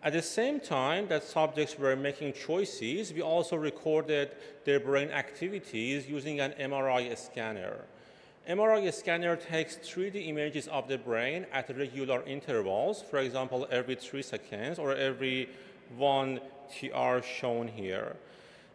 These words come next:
And each image represents the activity of each voxel in the brain at the time of image acquisition. Voxels are shown by squares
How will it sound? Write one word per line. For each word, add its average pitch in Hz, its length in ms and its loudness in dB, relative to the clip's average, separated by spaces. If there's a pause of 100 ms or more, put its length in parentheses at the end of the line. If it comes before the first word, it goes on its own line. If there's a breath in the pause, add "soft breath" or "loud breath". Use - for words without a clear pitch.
And 160 220 2
each 262 300 -4
image 180 680 0
represents 170 720 -4
the - 140 -4
activity 196 600 -4
of 143 280 0
each 180 200 -4
voxel 156 760 0
in 139 140 -4
the 127 100 2
brain 135 600 -2
at 139 100 -2
the 139 120 0
time 160 440 -6
of 151 220 2
image 139 260 -2
acquisition. 113 880 -6 (500 loud breath)
Voxels 156 420 2
are 147 180 4
shown 160 420 0
by 147 260 2
squares 143 560 2